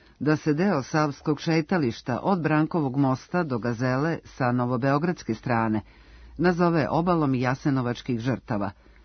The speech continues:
Podneta inicijativa naći će se na prvoj sledećej sednici Komisije za spomenike i nazive trgova i ulica,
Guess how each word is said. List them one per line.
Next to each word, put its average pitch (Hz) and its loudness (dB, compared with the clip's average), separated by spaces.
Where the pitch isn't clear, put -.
Podneta 156 2
inicijativa 147 0
naći 143 0
će 151 -2
se 147 -4
na 139 0
prvoj 170 0
sledećej 156 0
sednici 151 -2
Komisije 139 2
za 110 -6
spomenike 151 0
i 135 2
nazive 127 0
trgova 127 -2
i 135 2
ulica, 127 0